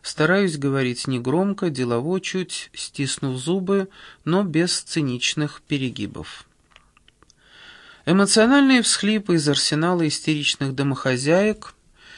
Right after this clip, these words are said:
«Как вы можете такое говорить?», тоже недопустимы, только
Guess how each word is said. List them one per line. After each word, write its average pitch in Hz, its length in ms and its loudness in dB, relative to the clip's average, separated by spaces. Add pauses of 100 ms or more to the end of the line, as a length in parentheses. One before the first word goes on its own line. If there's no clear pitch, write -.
(640)
«Как 226 460 4
вы 226 160 6
можете 226 560 4
такое 220 600 4
говорить?», 214 920 4 (460)
тоже 196 260 0
недопустимы, 151 1160 0 (920)
только 240 680 4